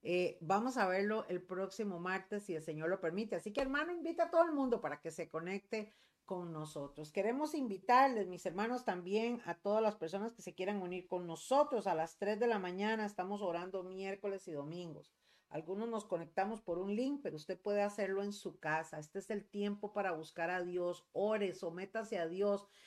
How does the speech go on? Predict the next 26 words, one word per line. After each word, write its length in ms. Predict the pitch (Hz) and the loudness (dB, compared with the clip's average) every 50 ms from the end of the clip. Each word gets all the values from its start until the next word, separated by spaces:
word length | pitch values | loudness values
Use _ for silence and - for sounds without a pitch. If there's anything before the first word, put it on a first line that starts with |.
| - _ - | -20 _ -4
Es 100 | 185 202 | 0 2
la 140 | 220 220 | 4 4
única 400 | 226 226 233 247 240 - 220 190 | 4 4 2 -2 -2 0 -2 -2
forma 420 | - - 220 233 233 240 240 226 208 | 0 2 2 2 2 2 0 0 0
de 100 | 185 180 | 0 -2
poder 340 | 185 - 175 175 190 190 214 | -2 -2 0 0 0 0 -2
estar 400 | 208 - - 214 214 214 208 - _ | -4 -2 0 0 0 0 -2 -8 _
firmes 520 | - 269 311 330 302 262 220 208 208 208 - - - - _ _ | -2 0 0 0 0 0 0 -2 -2 -4 -8 -14 -20 -20 _ _
para 240 | - 202 208 220 214 | 2 4 4 4 2
soportar 680 | - 220 196 - - 180 175 180 - 226 226 254 254 | 0 -2 -2 0 -2 -2 -2 0 2 2 4 6 6
las 200 | 233 185 175 - | 4 4 2 0
cosas 400 | - 156 156 160 - 180 170 - | -4 -4 -4 -4 -6 -8 -12 -10
que 160 | - 156 143 | -10 -8 -8
vienen. 440 | 143 143 139 131 127 123 120 - - - | -6 -6 -8 -8 -8 -10 -14 -16 -12 -6
Porque, 260 | - 190 196 196 - 202 | -4 -4 -2 0 0 0
hermanos, 540 | 196 208 226 247 262 269 269 269 262 269 - - | 0 2 2 2 2 2 0 -2 -2 -6 -6 -2
queramos 680 | - 190 185 185 196 208 233 254 269 285 302 302 302 - | 0 0 2 4 4 4 4 4 2 0 -2 -4 -4 0
o 160 | - 202 196 185 | 0 0 2 2
no, 380 | 190 202 208 196 175 160 - | 2 2 4 4 4 4 2
tenemos 500 | - 175 165 170 190 196 208 233 240 240 | -2 -4 -4 -4 -4 -2 -2 -2 -4 -4
que 260 | - - 208 196 190 | -2 0 2 2 2
ver 380 | 180 165 175 214 240 277 311 302 | 0 0 2 4 6 6 6 4
con 180 | - 285 262 233 | 2 -2 -2 -2
nuestros 460 | 214 202 208 - - 165 175 160 180 | -2 -4 -6 -6 -8 -8 -8 -6 -6
ojos 320 | 151 139 147 160 151 - - - - - _ | -6 -6 -6 -6 -8 -10 -14 -20 -20 -14 _
las 320 | - 180 185 202 208 - | -2 0 2 0 0 -2